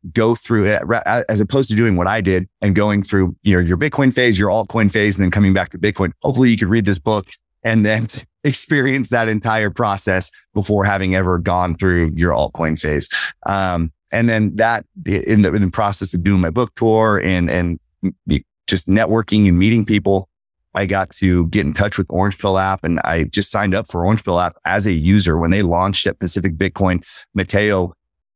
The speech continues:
just gave me the pitch and I was sold on the idea. I said, "You know, this is a, I believe that this is a critical piece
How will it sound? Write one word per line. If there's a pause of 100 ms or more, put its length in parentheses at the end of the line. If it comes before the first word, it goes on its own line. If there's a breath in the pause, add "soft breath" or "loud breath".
(240)
just
gave
me
the
pitch
and
I
was
sold
on
the
idea.
I
said,
"You
know,
this
is
a, (400)
I
believe
that
this
is
a
critical
piece